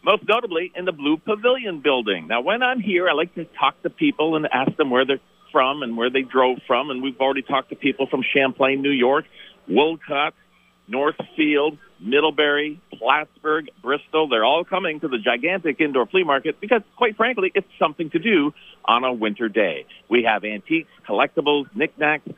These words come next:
Girl Scouts are here. If you're looking for those hard-to-find Girl Scout cookies, we have them for you. There's a snack bar here as well, so you can get all set for the lunchtime crowd, and we're anticipating the church crowd any minute. We'll be here till two o'clock this afternoon,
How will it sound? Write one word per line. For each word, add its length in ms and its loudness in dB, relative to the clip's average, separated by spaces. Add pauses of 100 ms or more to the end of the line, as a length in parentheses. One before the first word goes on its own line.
(220)
Girl 300 2
Scouts 280 -2
are 100 -2
here. 240 -2
If 680 -16
you're 160 -2
looking 240 -2
for 140 0
those 160 0
hard-to-find 560 -2
Girl 160 0
Scout 300 -2
cookies, 360 -2 (240)
we 220 2
have 180 2
them 240 -2
for 160 0
you. 220 -6 (160)
There's 180 -6
a 80 -14
snack 240 0
bar 220 2
here 220 -4
as 220 -4
well, 320 -2
so 80 -4
you 140 -4
can 240 -12 (840)
get 180 4
all 260 2
set 220 -2
for 160 2
the 100 0
lunchtime 840 -2
crowd, 440 0
and 280 -6
we're 120 0
anticipating 640 -2
the 80 -2
church 360 -4
crowd 420 0
any 200 -4
minute. 320 -2 (440)
We'll 120 4
be 120 -2
here 120 4
till 180 -2
two 180 0
o'clock 380 2
this 160 -8
afternoon, 540 0